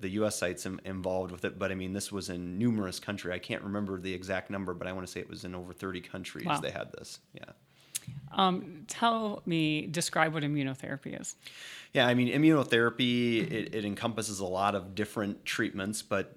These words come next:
Speaker 1: the general idea of immunotherapy in cancer is drugs that actually activate or use your own immune system to fight or attack the cancer.
Speaker 2: Okay. Um, so you recently presented on this at a conference in Spain,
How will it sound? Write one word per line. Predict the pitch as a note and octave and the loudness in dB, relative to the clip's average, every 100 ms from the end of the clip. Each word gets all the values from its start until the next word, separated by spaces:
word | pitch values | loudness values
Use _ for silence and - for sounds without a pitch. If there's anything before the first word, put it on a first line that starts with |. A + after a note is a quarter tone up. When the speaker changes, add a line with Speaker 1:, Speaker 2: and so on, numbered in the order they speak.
| _ A2+ | _ -14
Speaker 1:
the | G#2 | -10
general | G#2 A2 A#2 A2+ G2 | 0 4 4 4 4
idea | G2 F#2 G#2+ G2+ | 2 2 4 4
of | - F#2 | 2 -4
immunotherapy | F2 G#2+ G2 F#2+ - A2 G#2 G2 | 0 2 2 0 2 0 0 -2
in | F#2 | -6
cancer | F#2 C3+ B2+ A2 G2 G2 | -2 2 2 2 -2 -2
is | G2 F#2+ F2+ F#2+ | -4 -4 -6 -8
drugs | G#2+ G#2+ G#2 F#2 | 0 0 0 -2
that | F#2 - | -4 2
actually | G2 F#2+ - F#2+ F2 | 2 2 -4 -6 0
activate | G#2+ G#2+ - G2 F#2+ | 2 2 -2 -4 -4
or | F#2+ | -2
use | A2 C3+ A2 | 4 4 4
your | G2+ | 0
own | E2+ G#2 | 0 -2
immune | G2 G#2+ G#2+ | 0 0 0
system | G#2 F#2+ F#2 F2+ | -2 -4 -6 -6
to | - G2 F#2 F2+ - - - | -6 -6 -6 -8 -12 -20 0
fight | G#2 G2 | 2 2
or | F#2 | -2
attack | E2+ G2+ E2+ | -2 -2 -2
the | - | -6
cancer. | - C#2 - - - _ _ _ _ _ - - | -8 -8 -6 -10 -12 _ _ _ _ _ -20 -10
Speaker 2:
Okay. | A3 - F3+ - - - - _ - | -4 -2 -2 -6 -20 -20 -20 _ 0
Um, | F#3+ E3 D#3 D3+ - - - - | 4 6 4 0 -6 -16 -18 2
so | - G#3 F#3 F#3 F3+ G3+ - - | 4 6 6 6 2 -8 -18 -20
you | A3+ A3 F#3+ G#3 | -14 -4 0 2
recently | G#3+ G#3+ B3 | 2 2 0
presented | A3 F#3 E3+ D#3+ | -2 0 2 2
on | D#3+ | 2
this | D#3+ D#3 | 0 -2
at | - D3+ | 0 -2
a | |
conference | D3+ C#3+ F3+ E3 | -2 -4 -4 -4
in | G3 | -4
Spain, | G3 - D3 D3+ F#3+ | -4 -4 -2 -2 -4